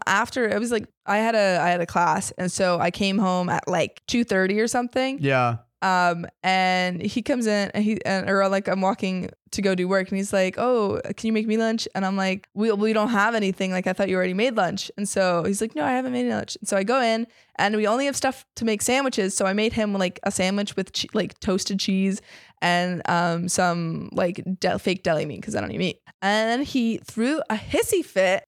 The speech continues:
Speaker 1: and went and told Riley, he's like, "Look at this thing that she made me. What's this deal?" Um, which is crazy 'cause I was, I told him before that we didn't have a lot of ingredients, and I make him great dinners every night.
Speaker 2: Yeah, and I mean, like,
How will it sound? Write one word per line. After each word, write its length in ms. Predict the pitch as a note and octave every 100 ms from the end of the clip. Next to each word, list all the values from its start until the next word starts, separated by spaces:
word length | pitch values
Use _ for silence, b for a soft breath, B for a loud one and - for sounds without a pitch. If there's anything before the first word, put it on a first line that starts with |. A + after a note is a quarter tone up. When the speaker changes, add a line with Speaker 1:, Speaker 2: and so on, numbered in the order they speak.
| _
Speaker 1:
and 320 | G#3 A3 A3+ G#3+
went 160 | C4
and 80 | A#3+
told 280 | - C4+ A3
Riley, 260 | F#3+ C4 B3+
he's 200 | A#3 A3+
like, 100 | B3+
"Look 160 | F4+ G4+
at 80 |
this 400 | D#4+ C4+ G3 F#3
thing 200 | - B3+ A#3
that 160 | G#3+
she 100 | A#3+
made 240 | G#3 G#3 G3
me. 80 |
What's 240 | F#3 D4 -
this 160 | C#4+
deal?" 580 | - A#3 G3 E3 D3 G#3+ _ _
Um, 420 | F3 E3+ D#3 C3+ C#3+
which 140 | F#3
is 100 | G3
crazy 340 | - F#3 -
'cause 160 | - A3
I 80 | -
was, 140 | - -
I 80 | G#3
told 240 | - G#3
him 80 | G#3
before 260 | G3+ - -
that 120 | -
we 80 | -
didn't 200 | A3 G#3+
have 100 | G#3+
a 60 | -
lot 120 | -
of 40 |
ingredients, 560 | G#3 G3+ F3+ F3+ F3+ -
and 140 | F#3
I 60 | F#3
make 200 | F#3+ F#3+
him 160 | A3 G3+
great 400 | E3+ F#3+ G3 F#3+
dinners 560 | E3+ E3+ D#3+ D#3 -
every 220 | G#2 A2+
night. 180 | C3+ B1 -
Speaker 2:
Yeah, 500 | G#3+ C4 A3 C#3+ A#2
and 140 | D3
I 220 | F3 A#2+ F#3+
mean, 160 | F#3+
like, 360 | E3+ D3+ A#2